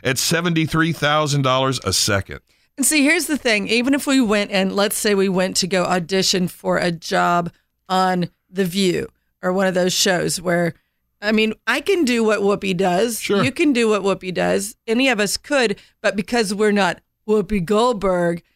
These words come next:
Speaker 2: they wouldn't even give us a chance. Come
Speaker 1: Yeah.
Speaker 2: on, man, give me a chance. Let me, let me show you that I can earn seventy-three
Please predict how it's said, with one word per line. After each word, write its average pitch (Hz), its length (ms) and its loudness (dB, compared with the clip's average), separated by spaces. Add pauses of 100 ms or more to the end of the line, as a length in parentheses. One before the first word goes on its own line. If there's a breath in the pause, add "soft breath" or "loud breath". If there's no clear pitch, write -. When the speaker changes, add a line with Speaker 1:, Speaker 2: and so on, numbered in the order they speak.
(140)
Speaker 2:
they 240 100 2
wouldn't 262 160 2
even 240 140 0
give 220 120 2
us 196 120 -2
a 156 60 -10
chance. - 720 -2 (300)
Come - 140 0
Speaker 1:
Yeah. 143 160 2
Speaker 2:
on, 123 80 0
man, 247 320 2
give 302 160 0
me 294 100 4
a 277 80 0
chance. 262 500 -2
Let 285 160 0
me, 277 220 -4 (220 soft breath)
let 277 100 0
me 294 100 2
show - 360 2
you 294 160 2
that 220 200 -2
I 269 120 0
can 269 180 -2
earn 220 360 0 (300 soft breath)
seventy-three 226 840 0